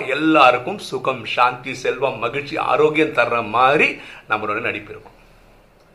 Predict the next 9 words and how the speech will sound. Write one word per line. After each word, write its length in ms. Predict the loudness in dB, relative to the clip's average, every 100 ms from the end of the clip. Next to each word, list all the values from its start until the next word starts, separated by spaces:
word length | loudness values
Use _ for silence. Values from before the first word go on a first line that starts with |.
| _ _ -20 -12
இந்த 160 | -4 -2
பென்சிலை 440 | -2 -2 0 0
சாதாரண 480 | 2 4 8 8 6
பென்சிலா 400 | 2 -2 2 4
தான் 180 | 4 0
இது 100 | -4
வரைக்கும் 220 | -6 -4
நம்ம 120 | -4 0
பார்த்துருக்கோம். 640 | 0 0 -6 -8 -8